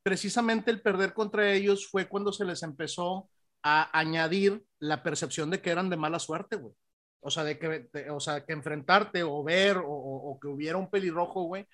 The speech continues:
empezó a ser símbolo de temor, güey. Eh, primero,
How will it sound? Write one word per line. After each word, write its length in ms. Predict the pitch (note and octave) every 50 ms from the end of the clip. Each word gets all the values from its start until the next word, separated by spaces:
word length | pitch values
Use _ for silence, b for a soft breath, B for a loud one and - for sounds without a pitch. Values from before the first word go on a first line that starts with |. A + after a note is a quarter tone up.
| b b b -
empezó 320 | D3 C#3 C3 C#3+ C#3+ D3+
a 60 | D3+
ser 120 | F3 F#3 -
símbolo 460 | - F#3 F#3 F#3 F3+ F#3+ G3 F#3+ F#3
de 80 | F3
temor, 400 | E3+ - D3 D#3 E3 E3+ F3 F#3
güey. 240 | F3 F3+ F#3+ G#3 - _ _ _ _ _ _ _ _ _ _ _ _ _ _ _
Eh, 380 | A3 G3 F#3+ F#3 F#3+ G3 - _ _
primero, 680 | - G3+ G3 G3+ G#3+ G#3+ G#3+ A3 A#3 B3 B3 - -